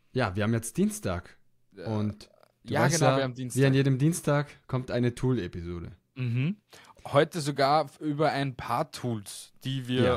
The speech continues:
Speaker 2: uns zum Herzen genommen haben.
Speaker 1: Genau, weil wir uns gedacht haben, wir nutzen doch so viele Tools und wir wollen einfach mal sagen, was nutzen wir gerne? Und hier haben wir uns ein paar Gedanken dazu gemacht und ich bin auch dankbar, dass wir diese Episode heute aufnehmen.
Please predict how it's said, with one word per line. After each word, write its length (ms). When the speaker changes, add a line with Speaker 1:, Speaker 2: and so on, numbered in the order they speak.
Speaker 2:
uns 420
zum 180
Herzen 360
genommen 340
haben. 300
Speaker 1:
Genau, 280
weil 180
wir 60
uns 160
gedacht 380
haben, 240
wir 200
nutzen 340
doch 140
so 120
viele 360
Tools 420
und 460
wir 160
wollen 200
einfach 320
mal 280
sagen, 360
was 300
nutzen 400
wir 140
gerne? 560
Und 520
hier 180
haben 100
wir 60
uns 120
ein 80
paar 140
Gedanken 360
dazu 280
gemacht 360
und 60
ich 140
bin 140
auch 120
dankbar, 340
dass 160
wir 60
diese 200
Episode 380
heute 220
aufnehmen. 320